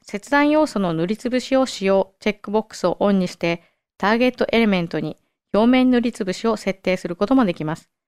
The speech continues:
壁の場合、壁には塗りつぶしがないため、このチェックボックスは使用できません。また、開口の基準軸を表示し、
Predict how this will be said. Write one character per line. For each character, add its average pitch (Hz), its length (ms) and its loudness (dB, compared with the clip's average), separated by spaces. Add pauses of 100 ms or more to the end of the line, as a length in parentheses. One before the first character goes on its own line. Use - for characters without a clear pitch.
(520)
壁 196 180 2
の 247 120 4
場 214 220 4
合、 202 160 2 (420)
壁 214 180 2
に 240 120 4
は 185 240 0 (160)
塗 175 80 -2
り 233 120 0
つ 247 120 -6
ぶ 254 60 2
し 254 120 -2
が 254 120 2
な 262 120 4
い 254 80 0
た 202 100 0
め、 190 280 -2 (260)
こ 185 60 -10
の 208 120 2
チ 214 120 -2
ェ 208 40 0
ッ - 40 -18
ク - 100 -6
ボ 202 100 0
ッ 202 60 -10
ク - 100 -20
ス - 100 -4
は 240 80 0
使 - 160 -6
用 180 160 2
で 175 80 -2
き 185 100 -4
ま 170 120 -2
せ 170 140 -4
ん。 - 80 -10 (720)
ま 208 120 0
た、 226 260 0 (220)
開 240 220 2
口 294 220 4
の 285 140 4
基 226 160 0
準 285 240 2
軸 247 240 0
を 196 40 4
表 196 100 -2 (160)
示 185 100 -4
し、 185 320 -4